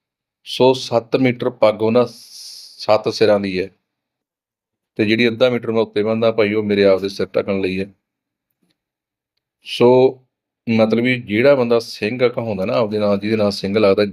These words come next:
ਜੇ ਉਹ ਅਸਲੀ ਉਹਨੂੰ ਪ-, ਪਤਾ ਵੀ ਮੇਰੇ ਨਾਂ ਦੇ ਨਾਲ ਸਿੰਘ ਕਿਉਂ ਲੱਗਿਆ,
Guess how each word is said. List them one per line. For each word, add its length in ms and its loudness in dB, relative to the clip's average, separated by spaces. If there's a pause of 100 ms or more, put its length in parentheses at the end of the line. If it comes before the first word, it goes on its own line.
(160)
ਜੇ 260 -2
ਉਹ 440 0 (200)
ਅਸਲੀ 260 0
ਉਹਨੂੰ 240 0
ਪ-, 280 0
ਪਤਾ 220 4
ਵੀ 100 -2
ਮੇਰੇ 200 2
ਨਾਂ 260 0
ਦੇ 80 0
ਨਾਲ 160 2
ਸਿੰਘ 240 -6
ਕਿਉਂ 140 0
ਲੱਗਿਆ, 320 -2